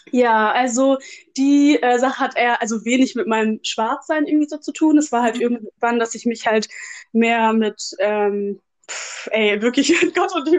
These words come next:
Speaker 1: Welt beschäftigt habe.
Speaker 2: Ja, <laughs> ja, ja. Also, erzähl ruhig. <laughs>
Speaker 1: Ja, also ich glaub, jeder, oder was heißt jeder, aber ich glaub, viele kennen, äh, kennen diesen Punkt so, wo man so ein bisschen deeper nachdenkt. Und, ähm, ja, ich hab für mich halt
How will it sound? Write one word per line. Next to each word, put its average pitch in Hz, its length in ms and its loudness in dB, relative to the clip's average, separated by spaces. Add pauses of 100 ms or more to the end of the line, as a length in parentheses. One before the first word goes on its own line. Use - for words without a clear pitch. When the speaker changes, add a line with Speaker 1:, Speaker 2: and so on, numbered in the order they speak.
Speaker 1:
Welt 349 260 0
beschäftigt 359 640 -2
habe. 330 260 0
Speaker 2:
Ja, 370 100 -2 (100)
<laughs> 349 300 -2
ja, 339 120 -8 (180)
ja. 440 80 0 (440)
Also, 277 600 -16 (720)
erzähl 381 300 -18 (120)
ruhig. 285 320 -16
<laughs> 403 80 -16 (260)
Speaker 1:
Ja, 302 320 0
also 320 200 -2
ich 370 80 -6
glaub, 311 220 -2
jeder, 339 200 0 (180)
oder 269 200 0
was 233 340 -6
heißt 254 160 -10
jeder, 233 200 0
aber 214 120 -2
ich 220 80 -12
glaub, 254 180 -4
viele 269 240 2
kennen, 214 400 -2 (100)
äh, 208 220 -2
kennen 220 200 0
diesen 214 220 -2
Punkt 254 300 -2
so, 269 200 4
wo 247 40 2
man 220 180 2
so 226 80 -4
ein 214 40 -6
bisschen 220 300 -2
deeper 254 280 2
nachdenkt. 240 540 -2
Und, 214 180 -4 (380)
ähm, 220 500 0
ja, 226 280 0
ich - 120 -10
hab - 140 -10
für 262 80 -4
mich 262 240 -2
halt 220 200 -2